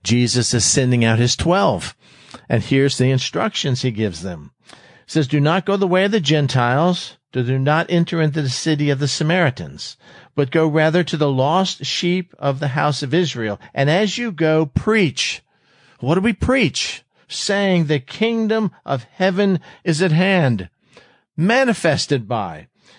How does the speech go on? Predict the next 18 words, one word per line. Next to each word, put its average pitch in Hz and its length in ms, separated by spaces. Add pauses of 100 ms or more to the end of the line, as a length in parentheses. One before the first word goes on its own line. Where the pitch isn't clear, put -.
(120)
"Heal 220 320
the 185 100
sick, - 560
cleanse 208 440
the 165 100
leper, 127 440
raise 208 460
the 170 120
dead, 123 420
cast 214 480
out 165 260
demons. 120 560 (240)
Freely 190 460
you 185 140
have 160 200
received, 120 800 (260)
freely 101 840 (420)
give." 117 540